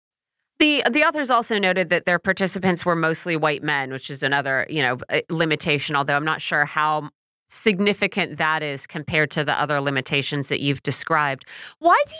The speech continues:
you think this study then gets so much more attention than the ones that you cited?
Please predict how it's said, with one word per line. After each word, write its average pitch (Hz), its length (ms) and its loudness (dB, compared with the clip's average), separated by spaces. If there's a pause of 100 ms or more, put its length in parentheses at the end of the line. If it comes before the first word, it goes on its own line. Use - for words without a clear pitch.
you 427 60 2
think 359 460 0 (300)
this 277 280 2
study 254 460 0
then 214 240 0
gets 214 220 -2
so 247 200 2
much 247 220 0
more 214 200 4
attention 185 680 -2
than 170 240 -2
the 165 80 -2
ones 165 380 0
that 160 140 0
you 170 180 0
cited? - 520 -4